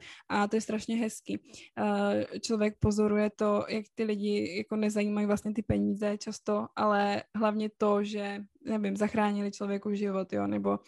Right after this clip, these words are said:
eh, nebo cokoliv, jo, jak, jakákoliv, jakkoliv zaměřená neziskovka.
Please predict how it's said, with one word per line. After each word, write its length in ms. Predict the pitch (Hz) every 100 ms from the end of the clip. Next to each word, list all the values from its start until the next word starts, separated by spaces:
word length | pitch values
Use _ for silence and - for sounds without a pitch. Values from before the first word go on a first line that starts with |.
| - - - -
eh, 200 | 220 202
nebo 220 | 208 202 202
cokoliv, 560 | 226 - 220 196 196
jo, 100 | 196
jak, 200 | 196 208
jakákoliv, 520 | 214 202 208 208 202 202
jakkoliv 400 | 208 - 214 208
zaměřená 460 | 208 202 214 208
neziskovka. 720 | 208 208 226 - 208 - 226